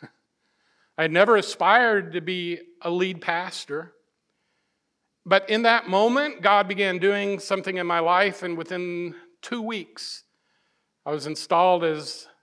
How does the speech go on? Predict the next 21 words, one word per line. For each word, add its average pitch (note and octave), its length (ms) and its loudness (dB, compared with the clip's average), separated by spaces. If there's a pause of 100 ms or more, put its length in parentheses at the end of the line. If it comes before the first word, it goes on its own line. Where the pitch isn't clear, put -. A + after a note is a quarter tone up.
(100)
the E3+ 80 -4
new A3+ 140 0
pastor G#3+ 640 -4 (1040)
of D#3 140 -4
a - 20 -2
thirty-year-old G#3 640 4
church - 680 -4 (800)
in C#3 100 -12
Palm E3+ 220 -2
Beach F3 180 -4
County, F3 240 0
Florida. E3 520 0 (1600)
And C#3+ 100 -6
I - 20 -4
had C3 240 -6
no D3 260 -6
idea D3 460 -4 (380)
what C#3+ 180 -8
I D#3+ 160 -2
had B2+ 180 -6
done. A#2+ 300 -10